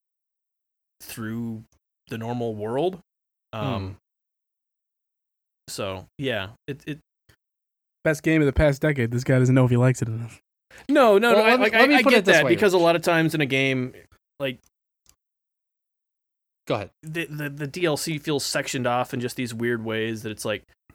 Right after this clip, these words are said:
Speaker 1: "Oh, I have to completely milk everything out of the campaign before the D L C will be worth my time." And I
Speaker 2: Yeah.
Speaker 1: feel like
Speaker 3: This
Speaker 1: this
Speaker 3: is
Speaker 1: one
Speaker 3: is, like, almost the polar opposite. Like, in a
Speaker 1: Yeah.
Speaker 3: way, I, I was almost like,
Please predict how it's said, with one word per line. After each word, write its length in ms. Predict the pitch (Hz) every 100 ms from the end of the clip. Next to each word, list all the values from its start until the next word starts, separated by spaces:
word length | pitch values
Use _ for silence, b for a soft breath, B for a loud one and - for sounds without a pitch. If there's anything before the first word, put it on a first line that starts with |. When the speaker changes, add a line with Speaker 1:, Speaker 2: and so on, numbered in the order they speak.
| _ _ _
Speaker 1:
"Oh, 60 | 127
I 120 | 131
have 140 | 131 -
to 100 | 139
completely 840 | 143 139 123 123 139 131 127 123
milk 340 | 113 123 117
everything 440 | 123 120 120 127 120
out 100 | 113
of 60 |
the 60 | 113
campaign 520 | - 117 110 117 117
before 300 | 110 - 120
the 100 | 107
D 140 | 101 113
L 100 | 110
C 200 | 123 113
will 120 | 110
be 80 | 110
worth 300 | 110 117 -
my 120 | 113
time." 540 | - 110 113 127 127 -
And 380 | 123 117 110 - -
I 80 | 127
Speaker 2:
Yeah. 120 | 113
Speaker 1:
feel 80 | 180
like 140 | 147
Speaker 3:
This 100 | 160 160
Speaker 1:
this 80 |
Speaker 3:
is 120 | 175 147
Speaker 1:
one 280 | 131 117 113 _ _ _ _ _ _
Speaker 3:
is, 180 | 165 - _ -
like, 180 | 156 147
almost 260 | 156 147
the 80 | 139
polar 320 | - 139 120
opposite. 400 | 120 120 131 156
Like, 160 | 135 139
in 140 | 220
a 60 | 147
Speaker 1:
Yeah. 80 | 113
Speaker 3:
way, 180 | 143 139
I, 160 | 139 -
I 140 | 151
was 140 | 156 160
almost 220 | 160 147
like, 160 | 143